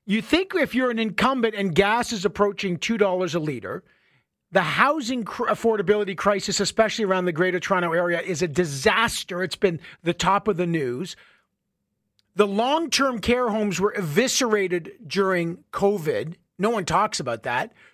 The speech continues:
Thirteen thousand two hundred and seventy-two people lost their lives in the last two years in covid. Not a peep. High gas prices, high affordability prices,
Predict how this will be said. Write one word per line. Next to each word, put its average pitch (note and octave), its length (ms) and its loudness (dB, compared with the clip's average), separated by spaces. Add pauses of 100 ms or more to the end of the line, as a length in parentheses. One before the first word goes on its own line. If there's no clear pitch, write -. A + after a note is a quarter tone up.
Thirteen D4 560 0
thousand A3+ 460 0
two A#3 140 0
hundred A3+ 200 -2
and F#3+ 100 -4
seventy-two G#3 560 -2
people G#3 360 -2
lost F3 260 0
their G3 140 -2
lives F3 360 0
in G3+ 120 -6
the E3+ 80 0
last E3 280 0
two F#3+ 100 -4
years E3+ 220 -2
in D#3 80 -6
covid. F3+ 360 0 (260)
Not F#3+ 240 2
a F#3 60 0
peep. F#3 400 -6 (1800)
High G#3 260 4
gas A3+ 400 2
prices, B2+ 580 -6 (140)
high F#3+ 220 2
affordability G#3+ 840 0
prices, C3 560 -2